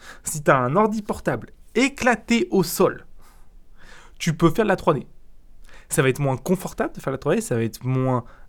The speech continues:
euh, fluide, mais on s'en bat les couilles, c'est pas ça le problème en fait. T-, tu t'achèteras un ordi portable fluide ou un ordi tout court avec une bonne carte graphique si tu veux être confortable, quand tu travailleras et que tu gagnes de l'argent avec la trois D. Mais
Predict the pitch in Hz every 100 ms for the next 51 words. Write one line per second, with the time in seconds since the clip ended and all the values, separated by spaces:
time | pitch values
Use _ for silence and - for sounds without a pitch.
0 | - 113 104 101 101 101 101 - - 269
1 | - 127 170 190 208 254 320 220 - 156
2 | 226 - 151 123 107 - - - 104 -
3 | - 185 165 - 190 170 160 165 165 160
4 | - 208 165 120 - - 147 139 139 151
5 | 151 180 131 113 110 127 127 131 127 123
6 | - 143 - 123 117 113 113 110 220 240
7 | - - - - 226 254 151 - 180 175
8 | 220 233 - 147 165 180 202 226 170 120
9 | - 110 107 - - 139